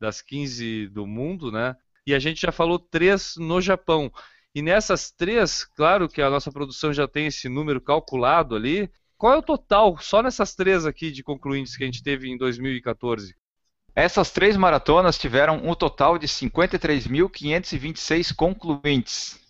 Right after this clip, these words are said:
Speaker 1: Então, olha só, cara, olha, em três maratonas, e aí a gente ainda vai falar sobre outras maratonas no Japão aqui,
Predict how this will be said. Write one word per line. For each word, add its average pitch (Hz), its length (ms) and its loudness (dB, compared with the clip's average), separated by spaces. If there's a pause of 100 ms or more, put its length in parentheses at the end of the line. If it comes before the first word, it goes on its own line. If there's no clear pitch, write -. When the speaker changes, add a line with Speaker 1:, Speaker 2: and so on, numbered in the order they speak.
(320)
Speaker 1:
Então, 165 260 2
olha 233 200 4
só, 247 300 2
cara, 131 360 0
olha, 190 440 2 (340)
em 135 160 -6 (100)
três 226 400 0
maratonas, 185 1000 2
e 127 120 -2
aí 139 160 2
a 165 60 4
gente 156 260 -4
ainda 156 220 2
vai 160 180 2
falar 156 300 2
sobre 143 300 -4
outras 196 340 2
maratonas 175 540 0
no 156 100 -4
Japão 156 460 0
aqui, 143 420 -2